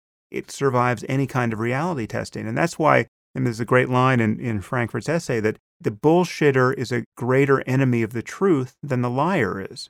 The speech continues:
for that, for that very reason. He's just, he's not even assuming the cognitive overhead necessary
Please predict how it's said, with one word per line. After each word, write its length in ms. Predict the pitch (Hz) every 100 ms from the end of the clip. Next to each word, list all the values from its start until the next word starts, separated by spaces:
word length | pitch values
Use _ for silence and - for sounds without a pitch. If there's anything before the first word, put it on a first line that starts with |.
| _
for 80 | 123
that, 180 | 127 151
for 100 | 127
that 280 | 123 151 -
very 300 | 135 131 123
reason. 420 | 147 208 113 101
He's 180 | 110 156
just, 220 | 143 - - _ _ _
he's 160 | 139 139
not 420 | 135 160 170 - -
even 560 | 151 139 131 123 131 - _ _ -
assuming 480 | - 165 156 147
the 60 | 120
cognitive 580 | - 156 156 143 123 117
overhead 540 | 139 143 123 120 110
necessary 680 | 120 117 127 127 113 107